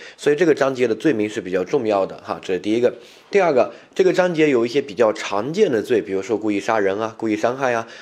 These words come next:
啊，它主要可能考的是总则的一些原理，比如说什么是故意啊、因果关系啊等等的哈。但是总，有一些它独立的罪，比如说强奸啊、非法拘禁、绑架、拐卖妇女，这些都是每年必考的哈。然后这些的罪的知识点就显得比较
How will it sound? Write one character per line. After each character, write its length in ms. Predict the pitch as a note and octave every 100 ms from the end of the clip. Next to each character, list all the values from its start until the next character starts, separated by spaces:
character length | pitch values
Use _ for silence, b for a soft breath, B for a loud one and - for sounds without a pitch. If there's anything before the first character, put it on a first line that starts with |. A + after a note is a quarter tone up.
| B
啊， 120 | A2+
它 140 | A2+ D#3
主 180 | C3+
要 140 | A2+ A#2+
可 140 | A#2+
能 160 | G2 A#2
考 200 | - F#2+
的 80 | A#2+
是 140 | A2+
总 320 | - G2+ F2+
则 140 | F2+ G#2+
的 100 | G#2
一 60 |
些 160 | G#2 A2+
原 220 | F#2+ A2+
理， 100 | A2+
比 140 | F2 F#2
如 60 |
说 120 | G2
什 140 | G2+ F2
么 100 | F#2+
是 100 | G#2+
故 200 | A2+ C3
意 120 | A#2+
啊、 140 | G#2+ G#2 B B
因 120 | A2+
果 140 | G#2
关 180 | G2 B2+
系 180 | C#3 B2
啊 180 | A2 G#2+
等 140 | G2
等 120 | G2
的 120 | E2+ F2
哈。 280 | G2+ - - B B B
但 160 | E3+
是 240 | D#3+ D#3+ - -
总， 180 | A#2+ G#2
有 160 | A2
一 60 | A#2
些 140 | C#3+
它 120 | D3 D#3
独 280 | - A2+
立 120 | D#3 E3
的 120 | G#2+
罪， 180 | A#2 F2+
比 100 | G2
如 120 | G2+
说 160 | A#2+
强 260 | A2+ G2 A2
奸 240 | B2+ C3+ C#3 B B
啊、 120 | G#2
非 180 | G2+ B2
法 160 | B2+ G2+
拘 160 | G2
禁、 240 | C#3+ D3+ C3 B
绑 260 | - A2 G2+
架、 260 | C3+ D3 A#2+ B
拐 160 | - A2
卖 100 | C3+
妇 200 | C3+ D#3+
女， 200 | A2 A#2+ B -
这 120 | D3+
些 160 | A#2+
都 100 | A2
是 100 | A2+
每 140 | A2 F#2+
年 180 | F#2 G2
必 140 | A2+
考 220 | G#2 F#2+
的 120 | E2+
哈。 240 | E2+ F#2+ F2+ B B B
然 140 | A2+
后 80 | B2+
这 120 | C3+
些 160 | A#2+ A2+
的 160 | G#2+ G2 G2+ -
罪 120 | C#3
的 140 | A2 G2+
知 140 | -
识 80 | C3
点 180 | G#2+ F#2+
就 60 |
显 160 | G#2 F#2
得 80 | F2+
比 100 | F2+
较 140 | F#2